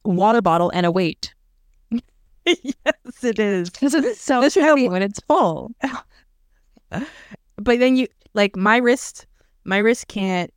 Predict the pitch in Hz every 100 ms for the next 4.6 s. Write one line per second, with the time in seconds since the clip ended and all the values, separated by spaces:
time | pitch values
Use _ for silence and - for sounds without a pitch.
0 | - 175 160 151 - 120 - 139 143 180
1 | 180 185 - 185 160 156 - - 139 104
2 | 135 - 165 175 214 208 214 - 190 -
3 | 185 180 170 156 _ _ _ _ - 165
4 | _ _ _ - 190